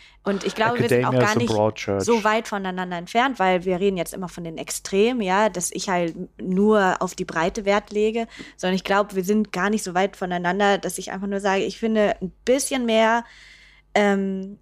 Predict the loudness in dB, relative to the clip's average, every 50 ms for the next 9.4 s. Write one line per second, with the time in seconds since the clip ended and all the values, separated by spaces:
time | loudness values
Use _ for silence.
0 | -10 -4 0 0 0 0 0 0 0 0 0 -2 0 0 0 0 -2 -4 -6 -4
1 | -4 -2 -4 -4 -4 -2 -2 -2 -2 -4 -6 -10 -10 -10 -8 -6 -4 -4 -4 -4
2 | -6 -8 -14 -18 _ _ _ _ _ _ _ _ _ _ _ _ _ _ _ _
3 | -20 -8 0 2 4 4 4 2 2 2 2 0 0 -2 0 0 0 0 -2 -4
4 | -8 -6 -4 -4 -4 -4 -4 -4 0 0 0 0 0 -4 -6 -4 -2 0 2 4
5 | 4 2 2 0 -4 -4 -8 -10 -6 -4 -2 0 0 0 0 0 -2 0 2 0
6 | 0 0 -2 -4 0 0 0 0 0 0 0 0 0 -4 -8 _ _ _ _ _
7 | _ _ 2 2 4 4 2 0 0 0 0 2 2 0 -2 -4 -6 -8 -8 -8
8 | -6 -6 -8 -8 -8 -8 -8 -6 -4 -4 -6 -6 -8 -16 -20 -20 _ _ _ 0
9 | 2 2 2 2 -2 -6 -8